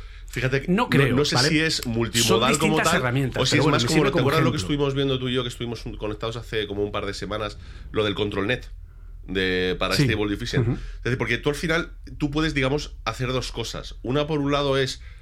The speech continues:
Speaker 1: coger varias inteligencias artificiales y conectarlas a mano,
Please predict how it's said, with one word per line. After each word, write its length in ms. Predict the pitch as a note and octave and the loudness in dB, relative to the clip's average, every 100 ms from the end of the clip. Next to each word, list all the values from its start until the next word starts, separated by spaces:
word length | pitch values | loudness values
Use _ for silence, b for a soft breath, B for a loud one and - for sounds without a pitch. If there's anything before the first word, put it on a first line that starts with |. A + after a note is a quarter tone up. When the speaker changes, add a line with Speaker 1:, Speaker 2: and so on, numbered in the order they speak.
| B B | B B
Speaker 1:
coger 380 | - - C#3 - | -4 2 0 0
varias 380 | G2 A#2+ D3 C#3+ | -2 0 2 0
inteligencias 580 | C#3+ C3 C3 C#3 C3 B2 | 0 0 0 -2 -4 -6
artificiales 680 | A#2 A2+ - C3 G#2+ C#2 b b b b b - | -8 -10 -2 -2 0 -6 b b b b b -4
y 80 | |
conectarlas 840 | B2 A#2 A#2 - D#3 A2 - - - - - - - | 0 0 0 0 0 -2 -4 -10 -16 -16 -14 -8 -2
a 120 | G#2 | 2
mano, 340 | C3+ A#2 D3 | 2 2 -4